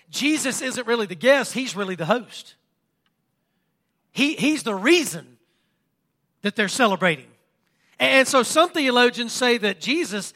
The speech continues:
is actually what they would call the guest host. He's the one doing the inviting, and he's the one doing the calling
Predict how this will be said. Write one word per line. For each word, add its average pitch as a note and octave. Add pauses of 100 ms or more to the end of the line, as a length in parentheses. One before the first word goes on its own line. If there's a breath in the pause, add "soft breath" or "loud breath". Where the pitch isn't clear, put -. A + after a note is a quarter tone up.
(160 loud breath)
is G3+
actually B3
what A3
they A#3
would G#3+
call A#3
the F3
guest C#4+
host. F3+ (200 loud breath)
He's D#4
the C#4
one B3+
doing B3
the G#3
inviting, G#3 (180 loud breath)
and G#3
he's B3+
the C4
one B3+
doing A#3+
the G3+
calling A#3